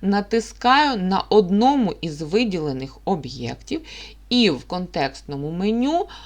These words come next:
обираю команду «Копіювати». Відкриваю папку, в яку потрібно скопіювати, натискаю правою кнопкою мишки на порожньому місці в-, вікна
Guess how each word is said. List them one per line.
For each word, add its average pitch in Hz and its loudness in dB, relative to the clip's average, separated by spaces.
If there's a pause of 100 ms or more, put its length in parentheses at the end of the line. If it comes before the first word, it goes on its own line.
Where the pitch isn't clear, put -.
(840)
обираю 196 6
команду 240 0 (140)
«Копіювати». 160 -4 (880)
Відкриваю 233 2 (180)
папку, 175 2
в 139 -8
яку 175 -4
потрібно 139 -6
скопіювати, 254 -4 (300)
натискаю 254 -2 (260)
правою 185 2
кнопкою 156 -4
мишки 160 -6
на 135 -4
порожньому 139 -4 (160)
місці 139 -4
в-, - -14
вікна 208 0